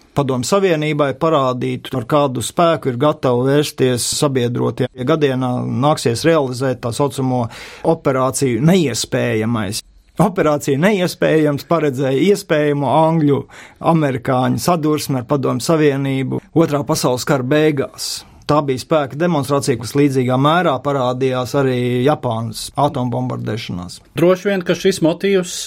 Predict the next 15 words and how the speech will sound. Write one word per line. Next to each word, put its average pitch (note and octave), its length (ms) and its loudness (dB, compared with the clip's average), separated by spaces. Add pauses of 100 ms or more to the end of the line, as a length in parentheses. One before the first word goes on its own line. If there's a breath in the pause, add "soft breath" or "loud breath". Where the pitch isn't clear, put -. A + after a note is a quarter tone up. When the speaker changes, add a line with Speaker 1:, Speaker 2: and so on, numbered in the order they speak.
Speaker 2:
ir - 160 0
klātesošs, F#2 920 -2 (400 loud breath)
ja G#2 160 2
tā F2+ 180 0
spriež A#2 400 0
no G2+ 200 0 (100)
vēsturiskās G#2+ 680 -2
loģikas. F2 400 -4 (320 loud breath)
Bet E3+ 160 2
atgriežoties G3+ 720 2
pie G3+ 220 2
šīs F3+ 420 -2
vācu E3 460 0
vainas F3 560 2 (500 loud breath)
izjūtas, G#2+ 840 2